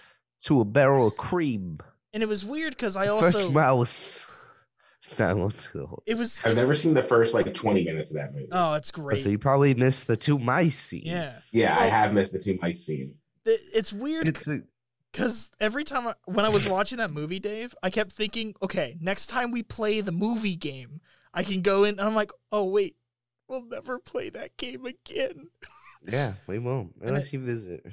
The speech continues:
Speaker 2: Well,
Speaker 1: something.
Speaker 2: I might visit. And if we do, I know I, I, I'm gonna use that as my, uh, as one of my movies to be like, "Okay, this is gonna tie into,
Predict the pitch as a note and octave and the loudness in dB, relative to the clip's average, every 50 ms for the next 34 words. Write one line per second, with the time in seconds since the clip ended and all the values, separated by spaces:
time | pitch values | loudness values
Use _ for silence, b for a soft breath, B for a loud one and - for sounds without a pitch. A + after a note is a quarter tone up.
0 | - - A3 G#3+ G3 - - - A3+ A3 G3 C#3+ A#2+ C3 C3+ B2+ - - D3 D3 | -10 -6 -4 -4 -4 -4 -4 -4 -4 -2 -4 -4 -6 -8 -12 -14 -14 -14 -16 -18
1 | - _ _ _ _ F3+ F#3 F#3+ F3+ - G#3 F#3+ F3+ A#3 B3 G#3 D3 C#3 C#3 - | -18 _ _ _ _ -4 -2 -2 -2 -2 -4 -4 0 2 2 4 2 0 -4 -8
2 | _ _ E3+ D#3+ E3 E3+ F3+ F3+ F3+ F3+ - D3 D#3+ E3+ C3+ D3 E3 E3 - - | _ _ -2 -2 0 2 0 0 -2 -4 -6 -8 -8 -8 -8 -8 -10 -10 -6 -4
3 | F3 F3 E3 E3+ E3+ F3 F3+ F#3+ G3+ G3 G3 F3+ F3+ G#3+ G#3+ F#3+ D#3 C#3 D3 - | -4 -2 0 0 0 0 2 2 2 0 0 -2 -2 0 0 0 -2 -4 -4 -4
4 | E3 D3+ D3 D3 D3 C3+ C3 A#2+ B2+ - - _ _ _ _ _ _ _ _ _ | -4 -4 -4 -4 -6 -6 -8 -10 -14 -16 -18 _ _ _ _ _ _ _ _ _
5 | _ _ D3 D#3 D#3 E3 E3+ F3+ F#3+ F#3 F#3+ F3+ F#3 F3+ F3+ F#3 G#3 G#3 F#3+ F3 | _ _ -8 -6 -2 0 2 2 2 2 2 2 2 4 4 2 2 2 -2 -4
6 | D#3 E3+ E3 D#3+ D3+ D3+ D3+ D#3 D#3 - F#3 D3 C3 C#3 D3+ D3+ - - E3 E3 | -4 -4 -4 -2 -2 -2 -2 -4 -2 -2 -2 -2 -2 -4 -4 -4 -4 -4 -4 -4
7 | D#3+ D3 C3 - - E3+ D#3+ E3 E3 D#3+ E3 E3 E3 D#3+ D#3 - - D3+ C#3+ C#3 | -6 -6 -6 -6 -4 -4 -2 -2 -2 -2 -2 -2 -4 -4 -4 -4 -4 -4 -6 -6
8 | C3+ C3 | -8 -10